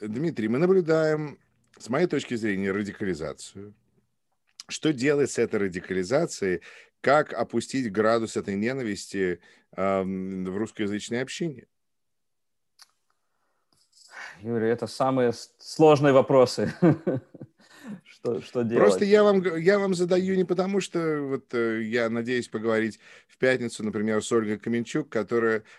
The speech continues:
Speaker 1: э, профессор, она, надеюсь, нам даст как бы такую вот более цифры, о которых мы сейчас говорим, и нам, нам их не хватает. Но вы общаетесь, э, с этими замечательными людьми. Ам, как можно, э, вот, э, снять накал этой радикализации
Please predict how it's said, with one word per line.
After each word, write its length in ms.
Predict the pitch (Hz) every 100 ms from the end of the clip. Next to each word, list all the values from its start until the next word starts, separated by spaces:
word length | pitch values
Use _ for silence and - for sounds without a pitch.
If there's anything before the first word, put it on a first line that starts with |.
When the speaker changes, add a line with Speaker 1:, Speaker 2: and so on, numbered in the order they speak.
| -
Speaker 1:
э, 200 | 101 104
профессор, 680 | 92 110 110 - 139 131 117
она, 300 | 104 98 110
надеюсь, 440 | 113 104 98 104 95
нам 180 | 104 95
даст 240 | 104 -
как 140 | 98
бы 100 | 98
такую 340 | 95 98 - 98
вот 200 | 104 95
более 320 | 104 113 110
цифры, 500 | - 175 185 107 87
о 60 | 78
которых 420 | 85 92 85 80
мы 160 | 85
сейчас 400 | 80 87 - 87 - - _
говорим, 280 | 104 101 101
и 20 | 98
нам, 280 | 98 95 95
нам 280 | 104 98
их 140 | 92 -
не 80 | 101
хватает. 680 | - 127 135 110 76 - _ - - _
Но 460 | 107 117 131 131 127
вы 440 | 120 104 104 143 156
общаетесь, 720 | 143 - 202 185 - 107 - 110
э, 140 | 107
с 80 | -
этими 200 | 101 104
замечательными 580 | 101 101 107 95 98 98
людьми. 540 | 98 90 127 160 151 - - - -
Ам, 420 | 110 113 110 98 _ - 85 _ -
как 380 | 160 185 175
можно, 320 | 131 156 135 147
э, 540 | 147 147 123 117 120
вот, 280 | 117 120 -
э, 280 | 127 123 117
снять 440 | - 127 131 120
накал 440 | 120 117 - 120 113
этой 180 | 110
радикализации 1040 | 107 101 98 101 101 95 82 76 - - -